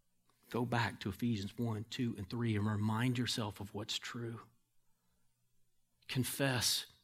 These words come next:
your lack of motivation. Confess your lack of desire. Plead with God to give you the desire to share Jesus with others. He will give it to you.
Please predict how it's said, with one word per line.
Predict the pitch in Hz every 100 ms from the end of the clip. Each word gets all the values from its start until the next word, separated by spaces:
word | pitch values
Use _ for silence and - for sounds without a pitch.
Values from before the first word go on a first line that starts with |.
| _ - _ _ _ _ _ _ _
your | 127 120
lack | 123 120 131
of | 117
motivation. | 120 110 120 117 127
Confess | - 120 - 143 127 - -
your | 131 127
lack | 123 120 120
of | 113
desire. | 117 123 117 117 107 - - -
Plead | - 175 190 165 127
with | 120 120 143
God | 135 113 95 92 - _ _ _ _ _ -
to | 139
give | 123 110 165 147
you | 120 120
the | 113 123
desire | 110 110 113 127 127 113 92 90 - - -
to | -
share | 120 - - 139 135
Jesus | 110 123 117 107 -
with | 120 -
others. | 113 113 104 - - - _ _ _ _ _ _ _ _ _ _ _ -
He | 170
will | 180
give | 143 151
it | 202
to | -
you. | 98 101